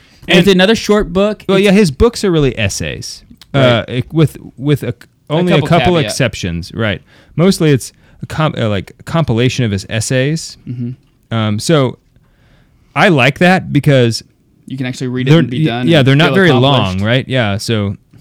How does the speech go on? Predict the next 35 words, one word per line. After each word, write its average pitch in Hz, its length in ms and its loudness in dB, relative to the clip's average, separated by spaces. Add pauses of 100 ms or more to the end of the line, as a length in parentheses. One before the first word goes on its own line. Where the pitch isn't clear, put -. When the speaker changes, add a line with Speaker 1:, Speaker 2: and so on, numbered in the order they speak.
(960)
Speaker 2:
you 147 160 2
can 113 400 2
handle 135 480 0
it 113 60 2
all. 98 200 -2
Like, 101 180 -2
you, 147 220 -8
you're 156 120 0
not 143 160 0
gonna 147 140 2
be 131 120 2
reading 131 380 2
this 110 240 -4
for 98 480 -8 (680)
a 107 80 -4
month 104 460 -4 (120)
or 101 160 -6
something. 95 480 -8 (100)
Speaker 1:
Right, 98 200 -12
right. - 1120 -10
Um, 123 200 -4
and 185 300 -2
it's 185 180 -4
funny 233 360 -2
in, 190 160 -2 (120)
in 190 140 -2
here, 170 380 -2 (180)
he, 113 220 -20 (520)
he, 175 260 -16
so 214 180 2
a 190 40 2
lot 226 180 2
of 349 60 -2
his 226 220 -2
essays 180 400 -2